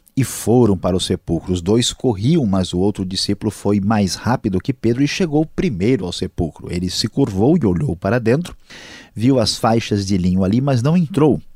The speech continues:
A seguir, Simão Pedro, que vinha atrás dele, chegou, entrou no sepulcro e viu as faixas de linho, bem como o lenço que estivera sobre a cabeça de Jesus. Ele estava dobrado à parte, separado das faixas de linho. Depois, o outro discípulo,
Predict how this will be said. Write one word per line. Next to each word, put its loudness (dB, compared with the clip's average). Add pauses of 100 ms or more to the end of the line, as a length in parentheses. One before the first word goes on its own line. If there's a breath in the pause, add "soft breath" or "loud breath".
(120)
A 2
seguir, 0
Simão 2
Pedro, 0
que 0
vinha 0
atrás -2
dele, 0
chegou, 0
entrou 0
no 0
sepulcro -2
e 2
viu -2 (420 soft breath)
as -4
faixas 0
de 0
linho, 4
bem -2
como 0
o 4
lenço 2
que -2
estivera -2
sobre -2
a -4
cabeça -4
de -2
Jesus. -2
Ele -10
estava -6
dobrado -2
à 0
parte, -4 (520 loud breath)
separado 0
das 0
faixas 0
de -2
linho. 2
Depois, 0
o 2
outro 0
discípulo, 0